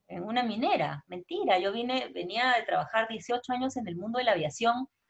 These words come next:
nunca en mi vida había estado en una mina, conocía del sector porque siempre, eh, lo había visto como algo muy, eh, que li-, que, que el sector que más mueve la economía de nuestro país, era como un, a-,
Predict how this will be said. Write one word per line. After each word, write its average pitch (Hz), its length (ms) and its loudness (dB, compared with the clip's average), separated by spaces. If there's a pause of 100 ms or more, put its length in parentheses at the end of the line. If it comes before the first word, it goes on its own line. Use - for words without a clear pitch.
(200)
nunca 269 400 6
en 214 100 2
mi 185 120 -2
vida 214 160 2
había 214 160 2
estado 208 240 -2
en 196 140 -4
una 190 200 -2
mina, 196 480 -2 (400)
conocía 185 580 4
del 233 140 4
sector 208 540 2
porque 226 260 -6
siempre, 214 840 -2
eh, 160 400 -2
lo 170 80 0
había 185 180 2
visto 220 260 -4
como 180 220 -4
algo 202 240 -4
muy, 220 720 -4 (400)
eh, 160 340 -4 (560)
que 208 80 -6
li-, 226 260 -6
que, 208 200 -2 (100)
que 202 160 -8 (120)
el 160 120 -6
sector 202 420 -6
que 220 80 -4
más 208 220 -4
mueve 220 340 2
la 190 80 0
economía 160 420 -2
de 196 60 -2
nuestro 165 280 -8
país, 233 560 -2 (320)
era 220 180 2
como 170 320 -2
un, 208 180 -6
a-, - 220 -8